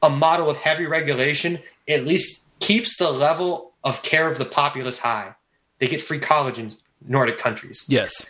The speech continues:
Speaker 1: The average, the average income's fifty, sixty thousand euros. Everybody can afford a house. There's no homeless.
Speaker 2: Hmm.
Speaker 1: Their drug problems are non-existent. Now, of course,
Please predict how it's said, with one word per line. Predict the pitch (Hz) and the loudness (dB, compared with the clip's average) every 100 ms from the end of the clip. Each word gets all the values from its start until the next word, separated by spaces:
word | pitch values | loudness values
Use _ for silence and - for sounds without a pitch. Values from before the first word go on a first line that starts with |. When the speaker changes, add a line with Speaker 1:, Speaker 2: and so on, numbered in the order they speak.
| - | 0
Speaker 1:
The | 143 | 2
average, | 170 180 175 - | 4 2 0 2
the | 185 | 4
average | 190 185 | 4 2
income's | 185 185 170 143 - | -2 -2 -2 -2 -4
fifty, | 156 160 139 | -4 -4 -2
sixty | 151 - | -2 0
thousand | 147 147 135 139 | 2 2 0 -2
euros. | 139 127 107 - - _ _ | 0 0 -2 -6 -16 _ _
Everybody | 160 165 165 175 | 2 2 -4 -6
can | 165 | -6
afford | 147 160 151 | -2 0 0
a | |
house. | - 156 - - | 0 -2 -4 -8
There's | 131 | -4
no | 160 | -2
homeless. | 165 180 165 113 - - - _ - | 2 2 2 -2 -6 -10 -12 _ -16
Speaker 2:
Hmm. | 101 90 - | -14 -14 0
Speaker 1:
Their | 147 | 0
drug | 135 165 175 | 2 0 0
problems | - 170 147 | 0 0 0
are | 156 | 0
non-existent. | 156 151 139 170 - - - _ _ - | 0 0 -2 -4 -4 -10 -16 _ _ -2
Now, | 143 139 | 0 0
of | 135 | -2
course, | - 180 - | 0 2 0